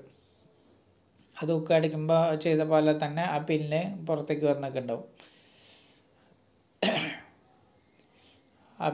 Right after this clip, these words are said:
പിന്നിൻ്റെ അവിടെ ഹുക്ക് വെച്ച് കൊടുക്കുക. ഹുക്കിൻ്റെ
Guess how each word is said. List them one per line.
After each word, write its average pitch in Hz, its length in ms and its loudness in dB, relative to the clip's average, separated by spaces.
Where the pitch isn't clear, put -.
പിന്നിൻ്റെ 156 460 -2
അവിടെ 160 220 0
ഹുക്ക് - 280 -10
വെച്ച് 151 200 -2
കൊടുക്കുക. - 300 -6
ഹുക്കിൻ്റെ 160 340 -2